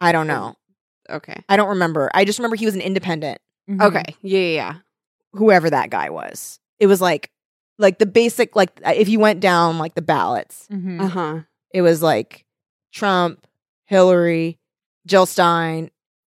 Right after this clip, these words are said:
Speaker 1: the
Speaker 2: Other
Speaker 1: guy.
Speaker 2: guy. Yeah, yeah, yeah. I think
Speaker 3: Yeah.
Speaker 2: he was a libertarian.
Speaker 1: Something
Speaker 2: Probably.
Speaker 1: like that. Whatever. F-, of course my dad would vote for a fucking libertarian.
Speaker 2: <laughs>
Speaker 1: So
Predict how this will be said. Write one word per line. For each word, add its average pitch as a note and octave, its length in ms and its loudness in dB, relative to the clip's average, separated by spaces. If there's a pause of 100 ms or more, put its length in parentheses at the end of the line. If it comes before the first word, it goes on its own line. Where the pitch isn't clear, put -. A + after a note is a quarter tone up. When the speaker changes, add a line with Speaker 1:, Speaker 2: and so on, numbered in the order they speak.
(100)
Speaker 1:
the F#3 180 -2
Speaker 2:
Other F#3+ 120 4
Speaker 1:
guy. E3 340 4
Speaker 2:
guy. D#3+ 120 -2
Yeah, C3 180 0
yeah, A#2 200 -8
yeah. A2 240 -10 (220)
I F3 60 -6
think F#3+ 120 2
Speaker 3:
Yeah. G3 40 2
Speaker 2:
he F#3 60 0
was E3+ 140 -4
a D#3+ 60 -6
libertarian. - 720 -14
Speaker 1:
Something G3 380 -4
Speaker 2:
Probably. A#2+ 140 -14
Speaker 1:
like - 100 -20
that. - 180 -10
Whatever. C#3+ 480 -6
F-, - 200 -20
of - 120 -16
course - 240 -10
my F#3 100 -8
dad C#3 180 -6
would C3 100 -18
vote - 140 -12
for - 80 -20
a - 60 -20 (160)
fucking D#3+ 300 -8
libertarian. - 800 -2 (400)
Speaker 2:
<laughs> - 420 0 (160)
Speaker 1:
So A3+ 460 6